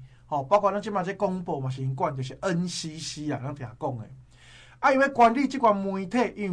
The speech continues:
媒体原则上吼，咱袂使去影响着媒体要报的内容、要讲的物件，因为安尼就是有这个潜质甲破坏的问题。但是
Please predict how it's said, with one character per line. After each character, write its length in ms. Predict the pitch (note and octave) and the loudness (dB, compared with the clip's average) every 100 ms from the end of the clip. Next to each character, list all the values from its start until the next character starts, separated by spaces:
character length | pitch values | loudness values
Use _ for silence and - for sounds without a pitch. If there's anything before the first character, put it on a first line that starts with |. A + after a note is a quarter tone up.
| F3+ | 2
媒 80 | G#3 | 0
体 80 | G#3+ | 2
原 280 | B3 G3+ D#3+ | 4 4 2
则 120 | A3+ | -2
上 220 | - F3+ | -2 0
吼， 120 | E3 C#3+ | 0 2
咱 120 | C4 B3+ | 4 4
袂 140 | E3 D3 | 0 2
使 180 | G#3 G3+ | 2 2
去 260 | A3+ G#3 - - - - - | -2 -4 -8 -20 -20 -20 -6
影 260 | G#3+ G3+ | -2 0
响 200 | A3+ C4+ F3 | 2 0 0
着 320 | D#3+ C3 C3 | -4 -4 -4
媒 240 | F3 F3 | 0 0
体 100 | F3 | 2
要 220 | A#3 G#3+ A3+ | 2 2 0
报 320 | - D#3+ C3 | 0 0 0
的 100 | B2 - | -4 -2
内 280 | C#4 C4 D#3 | 2 4 2
容、 280 | C3 G#2+ - - - - - - | -2 -4 -12 -20 -20 -20 -14 -4
要 80 | |
讲 260 | A#3 C#4+ A3+ | 0 2 2
的 160 | C#3 A#2 | 0 -4
物 60 | A2+ | -6
件， 280 | C3 A2+ B2 - - - - | -6 -6 -8 -16 -20 -20 -6
因 100 | G#3+ | -4
为 40 | G#3+ | 0
安 120 | G#3 | 0
尼 100 | A3 | 2
就 140 | F#3+ | -2
是 140 | F3 F3+ | -4 -8
有 200 | D#3+ D3+ | -6 -6
这 140 | D3+ | -2
个 160 | G#3 F3 | -4 -2
潜 440 | - - F3+ B2+ | -4 -4 -4 -4
质 160 | C3 A3 | -6 -6
甲 100 | F#3 | -8
破 280 | F3 - F3+ | -6 -2 0
坏 240 | F3+ F#3 | 2 2
的 100 | C3 | 0
问 220 | A#2+ A2 A2+ | -6 -10 -12
题。 100 | A2 F#2+ - - - - | -14 -16 -20 -20 -20 0
但 100 | A#3+ | 0
是 300 | A#3 G#3 F#3 | 2 -2 -2